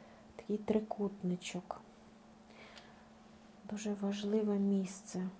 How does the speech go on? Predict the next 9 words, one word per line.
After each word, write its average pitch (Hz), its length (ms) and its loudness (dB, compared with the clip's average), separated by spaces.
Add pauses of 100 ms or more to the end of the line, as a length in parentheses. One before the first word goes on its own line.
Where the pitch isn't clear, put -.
(140)
для 196 220 0
України. 190 1160 -4 (840)
І 202 60 0
його 202 400 2
спут-, - 1000 2
супутники 214 800 4
бачать. 196 800 2 (2250)
М. 208 380 -4 (3250)
Потім 202 280 -4